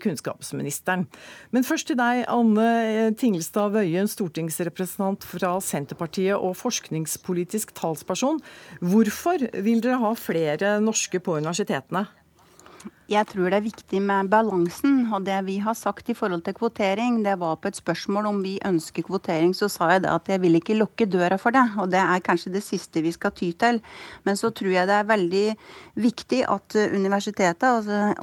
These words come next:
Speaker 2: og institu-, institusjoner selv er veldig tydelige på hvordan de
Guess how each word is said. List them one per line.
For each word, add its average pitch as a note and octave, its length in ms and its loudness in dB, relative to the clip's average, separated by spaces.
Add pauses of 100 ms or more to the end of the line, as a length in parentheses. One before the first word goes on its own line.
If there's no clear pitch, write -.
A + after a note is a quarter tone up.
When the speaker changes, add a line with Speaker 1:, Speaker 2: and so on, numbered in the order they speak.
Speaker 2:
og G3+ 240 4
institu-, G3+ 720 -4
institusjoner G3+ 1040 -2
selv A#3 400 0
er G#3+ 160 0
veldig G3 320 0
tydelige F3+ 640 -2
på A#3 80 2
hvordan F#3+ 400 -2
de F#3 140 -2